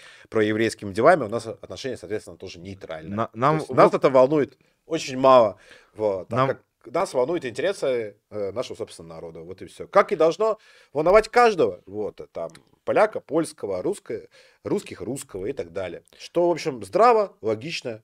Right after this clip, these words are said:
Speaker 1: и просто нормально. Это вопрос личной гигиены.
Speaker 2: Я, в общем-то, как бы, вот единственный еврей, который меня не устраивает, это антирусский, потому что я сам русский, когда против меня кто-то, э, у-, устраивает какую-то идеологию,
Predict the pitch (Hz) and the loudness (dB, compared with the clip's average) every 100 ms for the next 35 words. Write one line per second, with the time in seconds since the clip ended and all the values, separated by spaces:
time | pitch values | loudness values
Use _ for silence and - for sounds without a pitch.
0 | - 117 131 170 - 104 87 95 92 92 | -18 -10 -4 -4 -4 -12 -10 -10 -10 -12
1 | 92 101 95 87 82 _ _ - 120 95 | -6 -4 -4 -8 -16 _ _ -8 -6 -6
2 | 85 - 90 170 208 214 - _ _ - | -12 -12 -8 0 0 0 -8 _ _ -20
3 | 87 139 - 107 _ _ 98 92 92 90 | -16 -14 -12 -14 _ _ -16 -12 -8 -4
4 | 92 85 78 _ - 113 165 196 202 190 | -4 -4 -12 _ -6 0 2 2 -4 -8
5 | 165 180 165 147 139 143 135 135 131 120 | -2 2 2 2 0 -6 -4 0 2 4
6 | 110 107 101 101 120 147 151 135 139 147 | 4 0 -2 -8 -6 -6 -6 -4 -2 -2
7 | 139 135 135 151 214 190 185 170 151 135 | -4 -6 -6 -4 -4 -4 -2 0 -2 -2
8 | 139 151 135 113 98 - 92 - 110 117 | 0 0 -4 -8 -10 -16 -18 -14 -12 -12
9 | - 104 101 - 107 147 240 - 123 113 | -8 -6 -6 -6 -6 -6 -8 -10 -12 -8
10 | 107 - - - 110 113 - 107 98 101 | -8 -8 -20 -12 -6 -6 -6 -10 -8 -6
11 | 101 80 60 90 107 107 107 107 110 95 | -6 -8 -10 -6 -4 -2 -2 -2 -4 -6
12 | 110 117 113 117 - 120 113 104 110 - | -6 -6 -8 -10 -2 0 0 -4 -10 -12
13 | 113 120 117 165 214 175 160 | -10 -8 -6 -4 -2 -4 -6